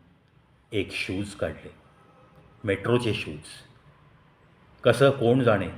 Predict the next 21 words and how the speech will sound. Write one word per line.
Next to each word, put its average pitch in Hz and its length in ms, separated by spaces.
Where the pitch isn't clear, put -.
त्या 104 100
साहेबांनी 113 440
एका 120 160
जवानाकडून 107 580
माझ्या 101 260
चप्पलचं 104 500
माप 101 360
घेऊन 104 200
गेले 110 200
होते 92 180
ते 85 180
आणि 101 160
त्यांनी 95 320
दिवाळीच्या 104 680
स्वतःच्या 104 480
खरेदीसोबत 101 540
हे 135 80
मेट्रोचे 113 420
शूज 123 340
खास 117 300
माझ्यासाठी 101 480